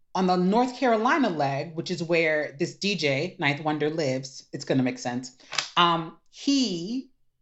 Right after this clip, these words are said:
because he's amazing and a wonderful musician, and I'm sure Dave is a fan, he is gonna, he's gonna D J all the North Carolina shows. He comes in, he's a celebrity D J, everybody in the crowd is having a great time before the show.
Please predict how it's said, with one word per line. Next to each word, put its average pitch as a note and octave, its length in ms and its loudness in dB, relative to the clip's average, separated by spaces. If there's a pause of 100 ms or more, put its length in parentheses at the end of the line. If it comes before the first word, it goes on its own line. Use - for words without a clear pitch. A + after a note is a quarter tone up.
(200)
because F#3+ 260 2
he's F#3 160 2
amazing E3 540 2
and D#3+ 160 -4
a D#3 60 -2
wonderful D#3+ 400 -2
musician, D3 440 -2
and D#3+ 80 0
I'm D3 80 -4
sure D3 160 -4
Dave C#3 220 -2
is C3+ 100 -4
a C#3+ 40 -6
fan, D3+ 340 -4
he F#3+ 320 0
is D3 100 -6
gonna, D#3 360 -2 (340)
he's F#3+ 160 0
gonna F3 220 4
D A3+ 160 2
J D#3+ 240 2
all E3+ 240 4
the D#3+ 460 2 (100)
North F3+ 220 0
Carolina D#3 280 2
shows. - 400 -4
He D3 80 -14
comes D3+ 300 -4
in, G#3 200 2
he's E3 160 -4
a C3+ 40 -4
celebrity C#3+ 480 -2
D A#3 160 0
J, G3+ 260 4
everybody D#3 280 2
in B2+ 40 -4
the C3 60 -10
crowd F3 320 2
is E3 40 -6
having C#3 200 -2
a C#3+ 40 -6
great D#3+ 200 -6
time D#3 160 -6
before D#3 160 -14
the C#3+ 80 -12
show. G#3 460 0